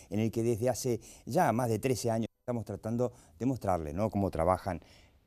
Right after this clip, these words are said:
los que llamamos maquiavelitos, ¿no? No son otra cosa que asesores de políticos, de empresarios, que tra-, trabajan sobre la imagen, sobre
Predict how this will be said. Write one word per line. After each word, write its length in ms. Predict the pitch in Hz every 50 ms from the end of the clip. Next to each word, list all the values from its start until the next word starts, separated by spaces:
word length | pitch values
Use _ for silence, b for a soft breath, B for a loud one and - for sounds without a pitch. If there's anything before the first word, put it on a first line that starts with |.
| _ _ _ _ -
los 180 | 90 85 - -
que 120 | - 80
llamamos 500 | 73 73 78 95 101 104 104 - - - - _ _ _ _ _ _ -
maquiavelitos, 920 | 85 - - - - - 82 82 82 80 87 87 78 76 - - - - -
¿no? 100 | 101 104
No 100 | 104 95
son 140 | - 104 98
otra 220 | 92 85 85 85
cosa 260 | - 98 - 101 95
que 80 | 82 80
asesores 400 | 78 - 87 - 104 101 101 90
de 80 | 90
políticos, 720 | 78 82 90 113 123 113 - 123 101 - 120 117 - - B B B B B B
de 160 | - 90 90
empresarios, 640 | 87 82 - 95 98 - - 139 135 135 143 151 127
que 140 | - 117 104
tra-, 320 | 180 185 175 165 123 123
trabajan 380 | - 190 185 175 175 - 208 185
sobre 260 | 135 147 160 165 160
la 160 | 135 127 131
imagen, 960 | 151 - - 107 101 101 113 127 123 - - - - 117 113 110 107 101 95
sobre 480 | 90 - - 98 92 95 92 92 90